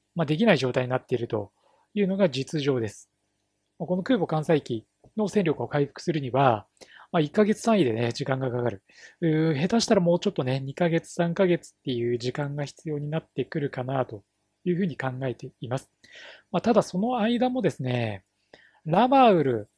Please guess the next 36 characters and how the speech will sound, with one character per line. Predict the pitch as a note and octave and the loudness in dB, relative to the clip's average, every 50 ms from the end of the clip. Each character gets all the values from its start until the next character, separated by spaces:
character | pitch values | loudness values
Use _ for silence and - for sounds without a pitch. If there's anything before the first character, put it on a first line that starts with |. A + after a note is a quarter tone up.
| _ _ _ _ _ _ _ _ - | _ _ _ _ _ _ _ _ -2
う | D#3+ D#3 D#3+ D#3+ D#3+ D#3+ D#3+ | 0 2 4 4 4 2 2
ー、 | D#3 | 2
ポ | - F#3+ G#3 | 4 4 6
ー | G#3+ | 6
ト | A#3 A#3+ | 4 4
モ | A#3 A#3 | 4 4
レ | A3+ A3+ | 4 4
ス | - - D#3 | 2 0 0
ビ | D3+ C#3+ | 2 4
ー、 | C#3+ | 6
ラ | E3 G3 F#3+ | 8 10 10
エ、 | E3 D#3+ | 10 8
ウ | F3 | 8
エ | F3 | 6
ワ | D#3 B2+ | 6 6
ク、 | - - D3 | 4 0 0
ま | E3 E3+ | 2 2
あ、 | |
い | F3 A3+ | 4 4
わ | C4 | 4
ゆ | B3+ G3 | 4 4
る | D3+ | 2
ニ | D3 F3 | 0 -2
ュ | G3+ A#3 A#3+ | -2 -2 -2
ー | |
ギ | G#3 A3 A#3+ | -4 -4 -4
ニ | A#3 A#3 A#3 A3+ | -2 -2 0 0
ア | A3+ G#3 | 0 0
方 | - _ - A#3+ G#3+ | -2 _ -6 -4 -4
面 | F#3+ D3 B2 | -2 -4 -4
な | A2+ A2+ A2 | -6 -8 -12
ん | |
で | A2+ C3+ | -12 -16
す | - - | -14 -10
け | - C#3+ | -8 -2
ど、 | A#2+ D3+ D3+ C3+ A#2+ - | 2 4 4 4 4 0